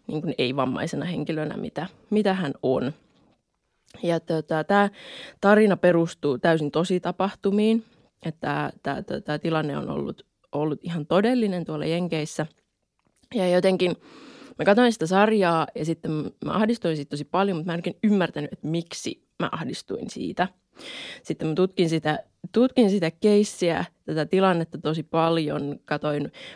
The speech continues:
muun muassa, tota, semmoisen dokkarin aiheesta ja koitin jotenkin päästä sisälle siihen, että mikä, mikä on se juttu, mikä tässä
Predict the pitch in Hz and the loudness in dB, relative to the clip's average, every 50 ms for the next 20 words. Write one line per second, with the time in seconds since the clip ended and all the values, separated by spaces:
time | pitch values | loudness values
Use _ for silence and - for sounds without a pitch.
0 | - _ - 139 147 156 160 156 151 - - 156 139 - - 139 135 - - _ | -14 _ -6 -4 -2 -2 -2 -2 -4 -4 -6 -8 -8 -6 -8 -10 -10 -10 -10 _
1 | - 135 135 131 - 160 - 147 147 151 175 165 156 143 180 180 180 - - 180 | -2 -2 -2 0 -2 -4 -6 -6 -6 -4 -4 -4 0 2 2 2 2 0 -2 -4
2 | 170 151 147 160 160 160 151 170 170 175 160 - - 165 - - 147 165 - _ | -4 -2 -4 -6 -6 -6 -4 -4 -4 -4 -4 -6 -6 -8 -6 -6 -6 -6 -6 _
3 | _ _ _ _ _ _ _ _ _ _ _ _ _ _ - - 196 190 185 180 | _ _ _ _ _ _ _ _ _ _ _ _ _ _ -6 -2 2 2 4 4
4 | 180 175 175 165 165 - 165 - - 180 165 170 170 - 165 - - 185 175 185 | 4 4 4 4 2 0 -4 0 2 2 4 2 2 -2 -8 -6 -6 -4 -2 0
5 | 180 160 151 160 - - - 151 139 147 175 160 - 156 - - - - - - | 0 0 -2 -4 -8 -6 -4 -4 -2 -2 -4 -6 -6 -8 -10 -14 -18 -16 -16 -16
6 | - - - 165 - _ 214 185 208 247 240 - - 214 175 151 - _ _ _ | -14 -10 -10 -10 -8 _ 2 4 4 4 2 2 0 0 0 0 -2 _ _ _
7 | _ _ - 196 233 254 247 220 190 175 165 156 160 156 147 151 - - - - | _ _ 0 2 2 4 4 2 2 2 2 0 -2 -2 -4 -4 -6 -8 -8 -6
8 | - - - - - - 165 - - - - | -6 -4 -6 -6 -6 -6 -8 -6 -6 -6 -6